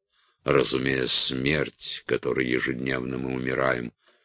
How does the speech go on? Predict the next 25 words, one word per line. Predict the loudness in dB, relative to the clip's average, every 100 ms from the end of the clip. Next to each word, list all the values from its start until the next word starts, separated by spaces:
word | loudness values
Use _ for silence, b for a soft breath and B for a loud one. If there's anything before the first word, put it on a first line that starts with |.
| _ _ _ _ 2
Или | 6 10
она | 10 10
звала | 10 10 10 10
всех | 10 6 10
троих | 8 8 6
сразу, | 6 8 8 8 4 2 -2 _ _ _ _
разумея | 0 2 2 4 4 4
столько | 2 2 4 4 4 -2
разных | 0 -2 -4 -6 -6
вещей, | -2 0 0 -2 _ _ _ _ _ -4
что | 4 6
мы | 6
для | 4 2
них | 2 0
здесь | 0 2 2
не | 2
располагаем | 2 2 2 2 4 2 2
достаточным | 0 0 0 -2 -6 -4 -4 -2
местом, | 2 4 6 4 2 _ _ _ _ _
и | 2 2
все | 4 8 8 6 4
эти | 4 4 2 -2
«я» | 0 -2 -4 2 6 6 4 _ _ _ _
были | -8 0 0 4 2 2 -2
разные, | -2 4 6 6 6 4 4 4 0